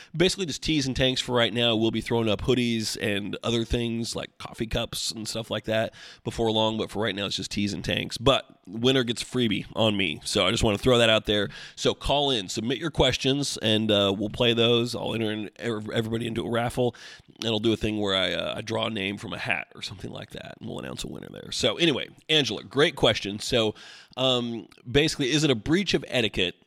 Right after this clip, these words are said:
if you go into, um, a master's class and compete in, uh, lower age group master's classes as well? So fifty plus,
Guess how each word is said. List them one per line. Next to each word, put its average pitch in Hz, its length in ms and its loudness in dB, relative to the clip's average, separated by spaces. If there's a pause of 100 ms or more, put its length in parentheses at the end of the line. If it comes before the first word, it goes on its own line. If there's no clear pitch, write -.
(160)
if 113 220 0
you 117 100 4
go 123 380 4
into, 117 840 2 (220)
um, 101 560 -2 (140)
a 107 100 -2
master's 113 800 -2 (140)
class - 720 -4 (520)
and 117 220 0
compete 127 520 2
in, 101 520 -2 (180)
uh, 98 180 0
lower 113 480 4
age 107 320 2
group 104 220 -2
master's 101 420 -2
classes 95 480 -4
as - 120 -6
well? 92 240 -4
So - 140 -4
fifty 120 300 -2
plus, 110 400 0